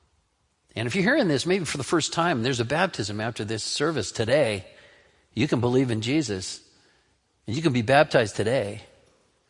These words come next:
and you can not be afraid of death again because of it. Because that second death, that's real. There is a real second death. Heavy, is this a too heavy of a sermon?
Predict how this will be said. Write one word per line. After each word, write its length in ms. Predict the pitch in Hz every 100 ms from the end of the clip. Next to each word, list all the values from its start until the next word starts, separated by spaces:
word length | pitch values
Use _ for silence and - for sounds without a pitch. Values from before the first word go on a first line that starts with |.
| _ _
and 160 | 117 131
you 60 | 131
can 160 | 131
not 220 | 123 123
be 80 | 107
afraid 260 | 110 - 98
of 100 | 101
death 200 | 107 107
again 260 | 104 82 85 _ _ _ _ _ _ _
because 280 | 101 110 92
of 80 | 101
it. 140 | - _ _ _ _ _ _ _
Because 220 | - 107
that 160 | 175
second 300 | - 147 143
death, 240 | 123 143 -
that's 260 | 131 131
real. 420 | 90 98 101 - - - _ _ _ _ _
There 160 | - 104
is 160 | 113
a 60 | 101
real 240 | 98 98
second 340 | 85 85 - 67
death. 240 | 80 - _ _ _ _ _ _ - - - - - - - _ _ _ - - - - - _ _ _ - - - - - - - - - - - - - _ _ _ _ _ _ _ _ _ _ _ _ _
Heavy, 300 | - 143 123 -
is 300 | - 69 143
this 200 | 185 -
a 80 | 117
too 200 | - -
heavy 300 | 107 95 101
of 100 | 92
a 60 | 90
sermon? 420 | - 92 92 95